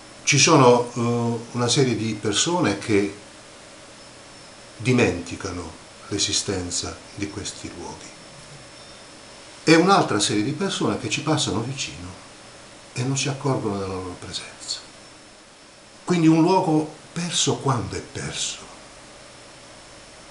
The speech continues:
Quando è dimenticato? Quando è lasciato andare al degrado? E quando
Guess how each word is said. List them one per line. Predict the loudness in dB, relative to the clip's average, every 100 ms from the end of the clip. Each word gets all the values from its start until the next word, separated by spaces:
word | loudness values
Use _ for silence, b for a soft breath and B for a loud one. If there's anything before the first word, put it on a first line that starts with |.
| -20 -20 -2
Quando | 0 2
è | 0
dimenticato? | -2 -2 -4 -6 -6 -6 -6 -8 -12 -16 -20 -20 -20 -20 -20 -20 -20 -20 -20 -20 -20 -20 -20 -20 -20 -20 -20 -20 -20 -20 -20 -20 -20 -20 -20 -18 2
Quando | 4 4 2
è |
lasciato | 0 0 -2 -4
andare | -6 -4 -6
al | -6
degrado? | -8 -6 -6 -6 -8 -10 -14 -20 -20 -20 -20 -20 -20 -20 -20 -20 -20 -20 -20 -20 -20 -20 -20 -20 -20 -20 -20 -20 -20 -20 -20 -20 -20 -20 -20 -20 -4
E | 0 2
quando | 0 -2 -6 -8